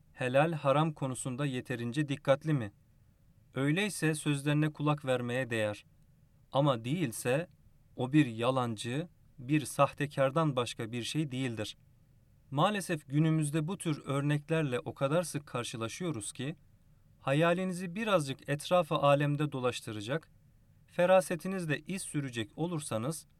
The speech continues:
çevrenizde yığınla misalini bulabilirsiniz.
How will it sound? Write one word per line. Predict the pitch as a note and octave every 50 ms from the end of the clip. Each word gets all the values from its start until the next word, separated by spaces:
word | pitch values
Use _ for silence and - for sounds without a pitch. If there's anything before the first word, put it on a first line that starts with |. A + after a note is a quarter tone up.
| _ _ - _ _ - - -
çevrenizde | - - F#3 E3+ D#3+ D3+ D3+ D3 D3 C#3+ C3 C3+ D#3
yığınla | D3+ C3+ B2 C3 C#3 D#3 F3 F#3+ F#3 E3 C#3 B2 A#2+
misalini | B2 D3 D3 - D#3 C#3 B2+ A#2 B2 C#3+ E3 D3+
bulabilirsiniz. | C3+ B2+ C3+ C3+ B2+ C3 B2+ D#3 E3 - - A#2+ G#2+ G#2 - - -